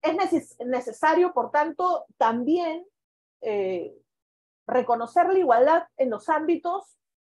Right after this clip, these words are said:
de la comunidad L G T B I o en la comunidad, digamos, eh,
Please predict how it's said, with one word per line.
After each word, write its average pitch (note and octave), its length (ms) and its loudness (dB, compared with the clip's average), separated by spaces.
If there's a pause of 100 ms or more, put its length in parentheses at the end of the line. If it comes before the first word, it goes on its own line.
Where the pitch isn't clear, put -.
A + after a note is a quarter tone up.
(600)
de B3+ 140 0
la A#3 140 0
comunidad F3+ 360 -6
L E3+ 120 -8
G E3 160 -18
T D3 120 -14
B D3+ 120 -8
I C4+ 340 -6 (420)
o F#3+ 100 -6
en F#3 80 -4
la F3+ 100 -6
comunidad, F#3 680 0 (420)
digamos, A3 600 -4 (460)
eh, - 320 -6